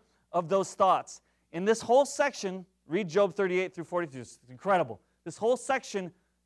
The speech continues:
God never says to Job, "Job, here's what I'm doing.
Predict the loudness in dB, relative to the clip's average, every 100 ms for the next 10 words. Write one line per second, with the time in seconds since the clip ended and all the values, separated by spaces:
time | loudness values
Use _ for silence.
0 | -8 2 6 6 4 0 -8 -4 0 4
1 | 4 4 0 -2 0 0 -2 -6 -2 2
2 | 4 2 -2 _ _ 2 4 6 4 -2
3 | _ _ -2 0 0 0 4 4 2 0
4 | 0 0 -4